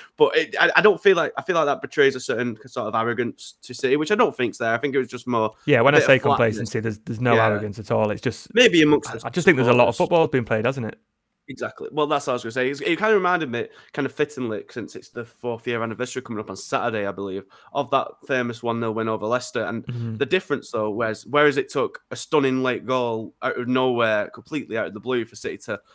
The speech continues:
Speaker 1: kind of win that match, they didn't look like scoring at all in that game until Kompany just decided, "You know what? Mm, mm, no,
Speaker 2: <laughs>
Speaker 1: I'm the, I'm the big boss man. I am the leader. I'm gonna, I'm gonna take this into my own hands," and th-, that he did. City don't need,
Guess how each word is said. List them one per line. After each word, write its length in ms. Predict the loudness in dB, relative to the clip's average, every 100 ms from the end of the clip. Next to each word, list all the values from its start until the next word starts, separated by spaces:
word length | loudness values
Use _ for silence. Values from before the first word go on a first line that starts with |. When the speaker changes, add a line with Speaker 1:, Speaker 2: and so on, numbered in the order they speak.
| _ _
Speaker 1:
kind 160 | -2
of 80 | 0
win 160 | 0 0
that 160 | -2
match, 260 | -4 -8 -8
they 100 | -8
didn't 260 | -4 -4 -4
look 120 | -6
like 140 | -8
scoring 300 | -8 -6 -6
at 120 | -6
all 380 | -2 2 2 -2
in 140 | -10 -8
that 180 | -8 -6
game 220 | -6 -6
until 180 | -10 -12
Kompany 400 | -12 -8 -6 -8
just 220 | -10 -12
decided, 320 | -6 -4 -4
"You 100 | -8
know 140 | -4 -2
what? 220 | -2 -4 _ _ _ _ _ _ -16
Mm, 240 | -10 -10 -10
mm, 100 | -16
no, 220 | -14 -12 -10
Speaker 2:
<laughs> 420 | -10 -10 -10 0
Speaker 1:
I'm 200 | 0 0
the, 180 | -6 2
I'm 220 | 6 6
the 80 | 4
big 220 | 2 0
boss 220 | 2 -2 0
man. 160 | 0
I 140 | 2 2
am 100 | 0
the 120 | -2
leader. 340 | -2 -2 -4
I'm 200 | -4 -4
gonna, 300 | -4 -4 -4 -8 _ _ _ _ _
I'm 140 | -8 -4
gonna 120 | -4
take 200 | -2 -4
this 100 | -4
into 140 | -4
my 100 | 0
own 180 | 0 0
hands," 220 | -2 -4
and 280 | -6 -8 -6
th-, 120 | -8 -8 _
that 180 | -4 -4
he 60 |
did. 240 | -2 -4 -4 -12 _ _ _
City 240 | -2 0
don't 220 | 2 0 2
need, 240 | 0 -2